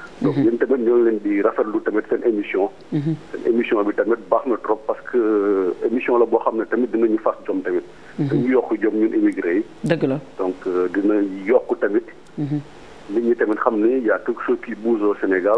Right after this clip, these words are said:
Speaker 2: Ouais.
Speaker 1: Donc, euh,
Speaker 2: Absolument.
Speaker 1: loolu tamit dañu permettre tamit ñuy mun dellu si tamit di mun jéem a def dara.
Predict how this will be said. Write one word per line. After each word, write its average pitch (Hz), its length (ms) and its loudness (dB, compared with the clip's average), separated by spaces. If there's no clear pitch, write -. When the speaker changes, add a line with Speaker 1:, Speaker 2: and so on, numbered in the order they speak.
Speaker 2:
Ouais. 156 240 -2
Speaker 1:
Donc, 85 180 -4
euh, 85 360 2
Speaker 2:
Absolument. 85 300 2
Speaker 1:
loolu 131 100 -4
tamit 113 180 -4
dañu 113 180 0
permettre 101 380 -2
tamit 113 160 0
ñuy 98 180 0
mun 95 200 -2
dellu 101 260 0
si 104 80 -10
tamit 92 200 -2
di 92 120 -6
mun 92 320 0
jéem 92 200 -2
a - 20 -2
def - 240 -4
dara. 85 140 -2